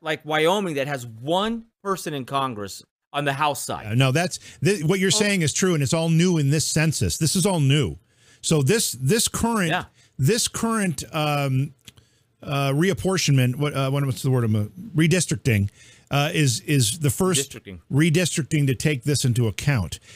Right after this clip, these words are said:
Speaker 2: So what you're saying then is, if that wasn't the case, then California would have not just lost one representative, they would have lost twelve or something like that.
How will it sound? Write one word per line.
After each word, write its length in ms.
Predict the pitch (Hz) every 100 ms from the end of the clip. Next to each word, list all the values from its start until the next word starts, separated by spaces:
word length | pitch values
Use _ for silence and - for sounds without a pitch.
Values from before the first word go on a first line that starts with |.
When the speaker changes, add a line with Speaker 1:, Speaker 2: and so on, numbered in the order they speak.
| -
Speaker 2:
So 180 | - 190
what 180 | 185 233
you're 80 | 214
saying 460 | - 214 220 208
then 280 | 160 139 131
is, 340 | 156 170 147 151
if 480 | 202 233 208 - - _ _
that 260 | 135 165 196
wasn't 300 | 196 165 165
the 80 | 156
case, 640 | - 202 120 110 - - - - - - -
then 340 | - 156 156 147
California 540 | 185 180 165 202 185 147
would 100 | 147
have 100 | 143
not 260 | 160 151
just 180 | 135 139
lost 240 | 160 131
one 500 | 123 123 208 240 131 107
representative, 680 | 117 104 101 110 107 120
they 80 | 120
would 120 | 127
have 120 | 127 120
lost 240 | 113 -
twelve 440 | - 151 92 78 -
or 300 | 151 123 98 _
something 380 | - 135 113 95
like 220 | 90 80
that. 200 | 65 60